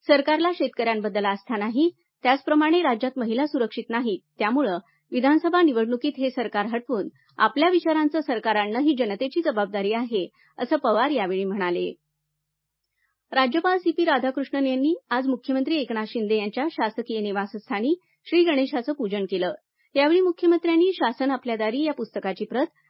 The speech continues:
आणि श्री गणेशाची मूर्ती राज्यपालांना भेट म्हणून दिली. पंतप्रधान नरेंद्र मोदी येत्या एकोणतीस तारखेला आकाशवाणीवरच्या मन की बात या कार्यक्रमातून देशवासियांशी संवाद साधणार आहेत. हा या कार्यक्रमाचा एकशे चौदावा भाग असेल.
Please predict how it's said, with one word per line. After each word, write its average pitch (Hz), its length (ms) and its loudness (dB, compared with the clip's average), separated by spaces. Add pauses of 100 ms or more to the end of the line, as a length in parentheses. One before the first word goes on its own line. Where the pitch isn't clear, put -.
आणि 247 160 2
श्री 262 200 -4
गणेशाची 233 480 -2
मूर्ती 269 440 0
राज्यपालांना 220 640 -2
भेट 262 320 -2
म्हणून 185 240 -2
दिली. 190 320 -2 (1160)
पंतप्रधान 349 540 4
नरेंद्र 320 340 4
मोदी 311 340 2
येत्या 262 220 0
एकोणतीस 214 460 -6
तारखेला 254 440 -2 (120)
आकाशवाणीवरच्या 320 840 2
मन 262 260 2
की 233 80 -6
बात 202 220 -2
या 202 80 -4
कार्यक्रमातून 202 680 -2 (360)
देशवासियांशी 269 800 0
संवाद 233 380 0
साधणार 202 480 -2
आहेत. 196 280 -2 (460)
हा 294 140 4
या 359 140 2
कार्यक्रमाचा 214 680 -2 (100)
एकशे 247 280 -4
चौदावा 220 520 0
भाग 220 240 -2
असेल. 202 320 -2